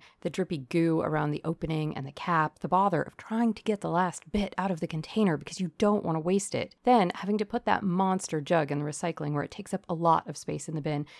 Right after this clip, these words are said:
and probably isn't even being recycled because so few plastics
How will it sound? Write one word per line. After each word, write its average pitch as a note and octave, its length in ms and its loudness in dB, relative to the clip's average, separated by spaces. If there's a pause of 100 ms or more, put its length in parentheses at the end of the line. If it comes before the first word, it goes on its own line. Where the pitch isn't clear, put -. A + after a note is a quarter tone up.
(120)
and G3 220 4 (180)
probably C#4 460 4
isn't A3 240 4
even G3+ 320 6
being A#3 320 6
recycled D3+ 480 -6
because F#3+ 260 -4
so A3 280 0
few A3 340 0
plastics - 580 -4